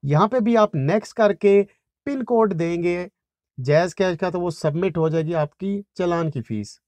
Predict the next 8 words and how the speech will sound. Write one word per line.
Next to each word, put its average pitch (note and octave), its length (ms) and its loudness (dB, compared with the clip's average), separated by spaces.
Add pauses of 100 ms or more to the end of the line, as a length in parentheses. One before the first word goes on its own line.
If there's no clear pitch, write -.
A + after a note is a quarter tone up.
(840)
इसके A3+ 240 0
बाद A3 320 4 (720)
जो D#3+ 220 2 (380)
एनटीएस A#3 440 0
वाला G#3+ 160 4
इदारा D3 380 2
है F3+ 200 -2
वो E3+ 380 -4